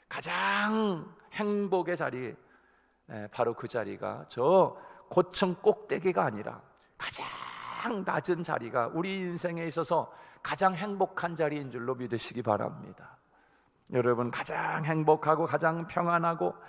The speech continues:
행복을 느끼는 자리, 에, 그리고, 에, 그 자리가 바로, 어, 축복의 자리가 아닌가.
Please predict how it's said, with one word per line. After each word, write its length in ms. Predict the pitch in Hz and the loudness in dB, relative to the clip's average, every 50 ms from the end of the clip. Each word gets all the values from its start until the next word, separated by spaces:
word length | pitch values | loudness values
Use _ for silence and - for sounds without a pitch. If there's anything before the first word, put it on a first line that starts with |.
| - - - - - | -20 -20 -20 -10 -2
행복을 520 | - 214 202 190 170 185 180 170 175 165 | 0 0 0 2 2 2 2 2 2 6
느끼는 500 | 165 202 196 - - 196 196 196 196 196 | 6 4 4 4 -2 0 2 2 2 2
자리, 280 | 180 170 156 165 165 151 | 2 2 4 4 4 2
에, 920 | 110 104 - - - - _ _ _ _ _ _ _ _ _ - - 104 104 - - - - - | 0 -2 -10 -18 -20 -20 _ _ _ _ _ _ _ _ _ -14 -12 -12 -12 -12 -14 -18 -20 -10
그리고, 560 | _ - 185 190 190 165 190 175 143 - - - - - - - - - - _ _ | _ 2 4 4 8 8 8 8 8 4 -4 -14 -20 -20 -20 -20 -20 -20 -20 _ _
에, 640 | - 117 117 113 113 113 120 - - - - - 139 | -2 0 0 0 -2 -6 -6 -8 -8 -10 -10 -12 -6
그 380 | - 139 139 135 123 123 127 123 | -2 -2 0 0 0 -2 -4 -4
자리가 420 | - 135 123 117 123 117 120 117 | -2 -2 -2 -2 0 0 0 0
바로, 400 | 110 107 107 107 104 104 107 - - - - - _ _ _ _ _ - | 2 0 -2 -2 -2 -4 -4 -8 -16 -20 -20 -20 _ _ _ _ _ -14
어, 600 | 120 107 104 104 101 104 107 107 110 117 117 120 _ | -10 -10 -8 -8 -10 -12 -12 -14 -16 -16 -18 -18 _
축복의 520 | - - - - _ - 151 123 127 120 | -14 -14 -14 -12 _ -6 -2 -2 -2 -4
자리가 360 | - 113 101 101 101 110 117 | -4 -6 -8 -8 -8 -12 -10
아닌가. 680 | 117 107 107 107 110 107 107 113 110 104 107 104 - - | -10 -10 -12 -12 -14 -12 -12 -10 -10 -10 -12 -16 -20 -20